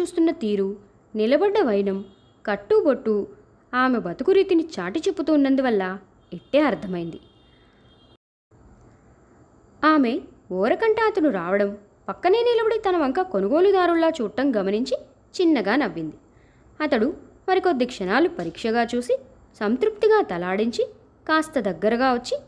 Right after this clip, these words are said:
ఆమెను చొరవగా పలకరించాడు. ఆమె పలికింది. ఆమె ఆ ఇంట్లోకి అతడితో పాటు అడుగుపెట్టి పరీక్షగా చూస్తోంది. అది మూడు గదుల ఇల్లు.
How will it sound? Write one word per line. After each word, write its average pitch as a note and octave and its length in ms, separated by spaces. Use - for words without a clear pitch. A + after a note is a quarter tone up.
ఆమెను C4 420
చొరవగా B3 300
పలకరించాడు. F#3+ 800
ఆమె D4 220
పలికింది. F3 500
ఆమె A#3 340
ఆ D#4 100
ఇంట్లోకి C4+ 640
అతడితో B3+ 400
పాటు D#4+ 280
అడుగుపెట్టి G3 540
పరీక్షగా G#3 480
చూస్తోంది. E3+ 540
అది B3 320
మూడు D4+ 220
గదుల G3 260
ఇల్లు. G3+ 280